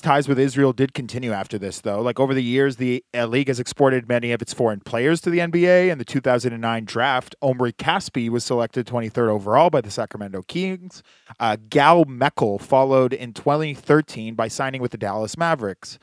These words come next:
In twenty sixteen, Dragan Bender became the highest selection from the Israeli Basketball Premier League to be selected in an N B A draft with the Phoenix Suns,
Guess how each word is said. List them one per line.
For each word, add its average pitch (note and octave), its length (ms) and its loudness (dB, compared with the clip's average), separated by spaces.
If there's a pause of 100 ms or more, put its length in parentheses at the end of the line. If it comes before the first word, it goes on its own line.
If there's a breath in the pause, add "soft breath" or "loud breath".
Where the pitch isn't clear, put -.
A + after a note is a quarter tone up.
(100)
In C#3 180 -8
twenty E3+ 220 0
sixteen, D#3 440 -6
Dragan C3 400 0
Bender F3+ 360 4
became B2+ 300 -8
the B2 80 -4
highest C3 260 -2
selection C3+ 400 -2
from C3 120 -10
the B2+ 120 -2
Israeli B2+ 400 0
Basketball D#3 400 0
Premier F#3+ 320 -4
League A2+ 200 -4
to - 60 -20
be A#2 100 -6
selected A#2+ 440 -4
in A#2+ 100 -4
an A#2 100 -8
N A#2 160 -8
B B2 140 -4
A A#2+ 80 -4
draft A2+ 300 -6
with B2+ 80 -8
the - 60 -20
Phoenix A#2 340 -12
Suns, A#2+ 420 -2